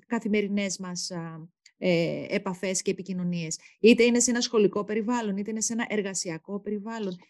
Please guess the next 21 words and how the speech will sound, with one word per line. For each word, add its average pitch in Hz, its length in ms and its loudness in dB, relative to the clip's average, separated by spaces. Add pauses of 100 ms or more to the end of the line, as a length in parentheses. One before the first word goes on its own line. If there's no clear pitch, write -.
είτε 247 200 2
είναι 262 140 6
στο 233 220 2
δρόμο, 196 680 0 (200)
είτε 247 240 4
είναι 247 220 4
σε, 226 480 2
σε, 202 280 -4
στην 208 260 -2
αναμονή, 185 840 0 (380)
είτε 226 300 4
είναι 247 680 2 (380)
στην 220 260 2
οδήγηση. 214 800 0
Γενικά 196 720 0
υπάρχει 294 680 -2 (300)
ένας 277 500 0
θυμός, 196 840 -2
ο 220 100 -2
οποίος 311 420 4
είναι, 349 480 -8